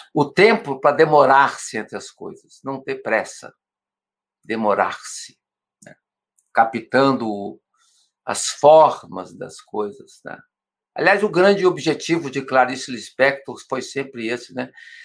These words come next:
De buscar o it, de buscar a essência das coisas, né?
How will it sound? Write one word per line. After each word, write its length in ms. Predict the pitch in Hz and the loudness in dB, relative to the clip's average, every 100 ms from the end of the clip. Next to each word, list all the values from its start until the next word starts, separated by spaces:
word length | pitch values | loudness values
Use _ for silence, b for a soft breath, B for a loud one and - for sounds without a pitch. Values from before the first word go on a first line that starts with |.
| B B | B B
De 140 | 117 | -6
buscar 640 | 143 165 - - 165 165 156 | -2 -2 -2 4 6 6 2
o 540 | 143 127 117 110 113 139 | -4 -6 -8 -10 -8 -8
it, 880 | 170 - - - - - - - _ _ _ _ _ _ _ | -8 -10 -10 -8 -8 -8 -12 -18 _ _ _ _ _ _ _
de 120 | - | -16
buscar 800 | 117 123 - - 120 117 110 104 - _ _ _ _ _ _ _ _ | -12 -12 -12 -2 4 6 4 0 -12 _ _ _ _ _ _ _ _
a 100 | 107 | -10
essência 760 | 101 - - 120 127 - 95 | -10 -12 -8 -6 -6 -8 -12
das 240 | 90 92 - | -10 -12 -16
coisas, 480 | - 104 110 - - - | -12 -12 -12 -18 -20 -20
né? 140 | _ | _